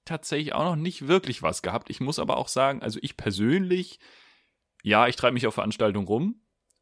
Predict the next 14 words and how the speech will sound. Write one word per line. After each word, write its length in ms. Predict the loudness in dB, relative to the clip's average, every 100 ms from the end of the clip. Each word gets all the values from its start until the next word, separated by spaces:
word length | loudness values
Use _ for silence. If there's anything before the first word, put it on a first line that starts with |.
| 2
ähm, 340 | 4 4 2
aber 200 | 2 2
ich 140 | 0 -2
passe 340 | -6 -6 -4
sehr, 260 | 2 4 4
sehr, 220 | 2 -2
sehr 180 | -2 -2
doll 180 | -2 -4
auf. 360 | -6 -8 -16 -4
Also, 420 | -2 0 0 -2 -2
ähm, 500 | -2 -2 -4 -6 -4
gestern 360 | -4 -2 0
beispielsweise, 720 | 0 0 -4 -4 0 0 0 -2
ne, 340 | -2 -2 -4